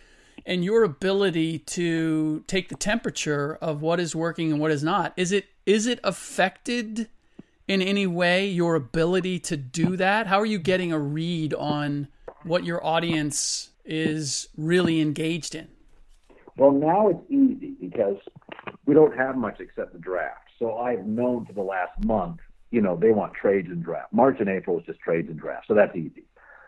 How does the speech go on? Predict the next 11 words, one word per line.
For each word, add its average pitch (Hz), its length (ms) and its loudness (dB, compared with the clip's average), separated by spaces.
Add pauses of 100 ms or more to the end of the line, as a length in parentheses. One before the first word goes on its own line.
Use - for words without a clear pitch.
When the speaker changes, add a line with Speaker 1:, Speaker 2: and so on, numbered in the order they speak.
(100)
Speaker 2:
That'll 139 240 10
get 127 260 2
much 117 340 -2
more 143 200 -4
difficult 92 720 -4
in 98 80 -8
about 90 320 -8
two 104 80 -6
weeks. - 340 -10 (1040)
Speaker 1:
How 247 560 6
different 262 520 4